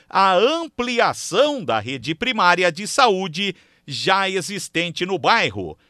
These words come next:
em prédio anexo ao da upa. O Sindicato dos Servidores Municipais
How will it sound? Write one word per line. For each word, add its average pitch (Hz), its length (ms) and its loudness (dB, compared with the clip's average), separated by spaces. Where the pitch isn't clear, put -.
em 320 180 -6
prédio 175 640 2
anexo 170 920 0
ao 160 240 6
da 151 200 4
upa. 95 520 -4
O 90 80 -14
Sindicato 120 800 -2
dos 101 180 -6
Servidores 113 840 -2
Municipais 143 920 0